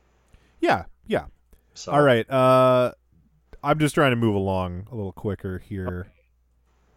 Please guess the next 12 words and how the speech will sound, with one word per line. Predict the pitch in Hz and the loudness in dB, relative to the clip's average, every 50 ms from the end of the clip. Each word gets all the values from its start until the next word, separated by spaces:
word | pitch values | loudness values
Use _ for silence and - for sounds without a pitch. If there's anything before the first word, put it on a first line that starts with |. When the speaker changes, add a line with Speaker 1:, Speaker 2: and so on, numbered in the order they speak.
| _ _ - | _ _ -8
Speaker 1:
Uh, | 110 107 104 101 101 101 101 98 98 98 98 95 98 - | -4 -2 -2 -2 -2 -2 -2 -2 -4 -4 -6 -8 -6 -2
best | - 135 160 - - - - | 0 0 0 -2 -4 -10 -12
technical | - - 151 147 - 156 - 147 127 123 | -8 -6 -6 -6 -4 -6 -2 0 0 2
wrestler, | 117 117 113 107 - - 120 110 107 104 101 101 101 - _ _ _ _ | 2 2 0 0 -2 -4 -4 -2 -2 -2 -2 -4 -6 -8 _ _ _ _
number | - 117 127 131 131 | -4 -2 2 2 2
one. | 120 113 117 127 143 151 156 160 156 - _ _ _ _ _ - | 2 2 2 2 2 2 2 0 -4 -8 _ _ _ _ _ -10
So | - 143 143 | -4 2 4
this | 175 185 175 | 4 4 4
is | 180 156 - | 2 -2 -4
technical. | - - - 165 139 - 107 95 - 95 87 87 | -6 -6 -4 -4 -4 -4 -6 -10 -8 -6 -6 -6
I'm | 95 98 | -4 -4
not | 107 110 107 101 95 | -2 -2 -2 -4 -4